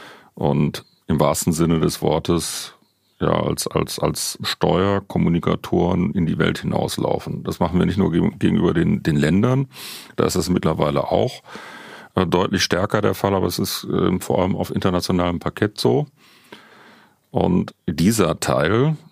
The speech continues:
macht bei mir mittlerweile, äh, ein Drittel der Abteilung aus und politisch in der Außenwirkung derzeit drei Viertel,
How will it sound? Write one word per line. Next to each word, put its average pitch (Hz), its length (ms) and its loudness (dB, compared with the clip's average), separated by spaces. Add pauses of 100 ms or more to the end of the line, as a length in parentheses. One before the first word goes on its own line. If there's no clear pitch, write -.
(280)
macht 90 300 2
bei 85 140 2
mir 87 240 2
mittlerweile, 87 840 2 (240)
äh, 90 180 0
ein 85 280 2
Drittel 101 540 2 (580)
der 80 180 2
Abteilung 101 560 2
aus 123 520 0 (1040)
und 92 480 2 (400)
politisch - 880 2 (1000)
in 80 140 2
der 71 160 2
Außenwirkung 64 1000 -2 (1000)
derzeit 87 480 2
drei 71 240 2
Viertel, 58 420 -2